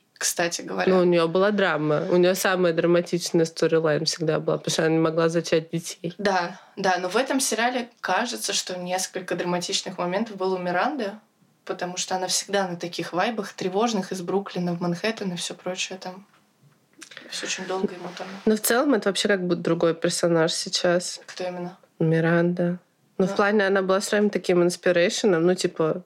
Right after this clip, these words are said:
Speaker 2: girl boss, газлайт,
Speaker 1: Да, но это тебя
Speaker 2: gatekeep.
Speaker 1: сейчас не вдохновило, разве что она пришла на стажировку, а через два дня ее просто повысили до директора компании, просто потому что она сделала репорт со встречи максимально <laughs> талантливо.
Speaker 2: Семь минутки были
Speaker 1: Да.
Speaker 2: записаны.
Speaker 1: Да.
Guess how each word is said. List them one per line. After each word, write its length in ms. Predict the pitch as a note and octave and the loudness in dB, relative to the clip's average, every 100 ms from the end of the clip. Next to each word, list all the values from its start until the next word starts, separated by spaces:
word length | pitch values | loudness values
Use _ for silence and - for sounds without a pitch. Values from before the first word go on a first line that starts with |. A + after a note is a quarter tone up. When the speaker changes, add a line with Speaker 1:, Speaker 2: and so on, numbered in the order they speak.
| - | -2
Speaker 2:
girl 260 | F3+ F3 F3 | 2 4 2
boss, 500 | G3 A3 A3+ - - | 0 2 0 -2 -10
газлайт, 640 | - F3+ F3 F3 F3 F#3 F#3+ | 0 0 2 2 2 2 2
Speaker 1:
Да, 160 | F#3+ | 0
но 80 | F3 | 2
это 60 | F3 F#3 | 2 4
тебя 120 | G3 | 4
Speaker 2:
gatekeep. 40 | |
Speaker 1:
сейчас 200 | F#3+ G3 | 2 0
не 120 | G3 F#3+ | 2 0
вдохновило, 540 | F#3 - F#3+ G3+ D#4 | 0 0 0 0 0
разве 240 | B3+ G3 | 0 0
что 140 | - F#3 | -2 -2
она 80 | F3+ | -2
пришла 220 | F3+ F#3+ | 0 0
на 60 | F#3+ | 0
стажировку, 560 | F3+ F3+ F3+ A#3+ - | -2 0 0 -2 -2
а 60 | F3+ | -2
через 240 | - F3 | -2 -4
два 140 | E3+ E3+ | -2 -2
дня 180 | F3 | 0
ее 220 | F#3 F#3+ F3 | 0 0 0
просто 300 | F3 E3+ - | -2 -4 -4
повысили 460 | F3 F3 F#3+ G#3 | -2 -2 -2 -2
до 120 | F3+ E3 | -4 -2
директора 460 | E3+ F3 E3+ E3+ | 2 2 0 -6
компании, 420 | F3 E3+ E3+ G3 | -8 -4 -2 -4
просто 260 | G#3 F3 - | -2 -4 -4
потому 260 | - F3 F3 | -6 -4 -4
что 160 | - | -2
она 180 | F3 F3 | 0 0
сделала 560 | E3+ E3+ F3 F3+ F3 - | 0 0 -2 -2 -4 -4
репорт 420 | F3 E3+ F3 E3+ | -4 -2 -4 -4
со 120 | - | -8
встречи 480 | E3 - E3+ F#3+ - | -8 -6 -4 -4 -2
максимально 600 | F3+ E3+ - E3+ F#3 F3 - | -2 -2 -2 -2 -2 -4 -6
<laughs> 40 | |
талантливо. 1040 | - - - - - - - C#4 - G3 - A3+ | -6 -4 -4 -6 -8 -10 -4 -4 -2 -4 -2 -2
Speaker 2:
Семь 320 | - F#3+ F#3 | 2 2 4
минутки 460 | G3+ G3+ G#3 - F#3+ | 4 4 2 2 0
были 300 | F3+ F#3+ G3+ | 2 2 2
Speaker 1:
Да. 160 | G3+ | 2
Speaker 2:
записаны. 580 | G3 A3 B3 G#3+ G3+ C#4 | 2 2 2 0 2 2
Speaker 1:
Да. 240 | F3+ F#3 | 2 0